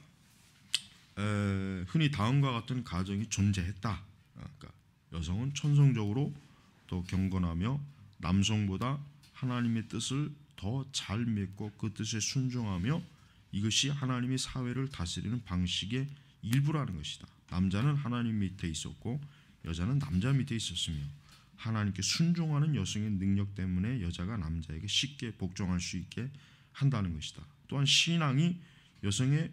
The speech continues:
고유한 영역인 가정과 여성을 분리시키지 않았다. 예, 이게 참 중요한 거고, 오히려 교회의 사역은 가정을 돌보는 기술과 가사 능력을 증대시켰다. 자, 보세요. 청교도들이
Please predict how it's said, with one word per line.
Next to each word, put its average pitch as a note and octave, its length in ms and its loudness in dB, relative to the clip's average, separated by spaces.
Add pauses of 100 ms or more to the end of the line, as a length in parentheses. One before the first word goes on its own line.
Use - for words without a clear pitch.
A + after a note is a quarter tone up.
(100)
고유한 D3 440 4
영역인 G#2 380 2
가정과 F#2+ 540 -2
여성을 F2 400 -4
분리시키지 C3+ 640 2
않았다. F2 460 -4 (960)
예, D#2+ 320 -2
이게 F2+ 160 -8
참 A2+ 320 -4 (100)
중요한 G2+ 340 2
거고, D#2+ 240 -6
오히려 C#3 320 8
교회의 A#2 480 4
사역은 A2+ 540 -2 (400)
가정을 C#3+ 500 4
돌보는 B2 380 4
기술과 G2 540 -2 (260)
가사 F#2 340 0
능력을 F2+ 400 0
증대시켰다. F2+ 800 0 (320)
자, - 180 -8
보세요. E2 400 -8 (880)
청교도들이 B2 1200 -2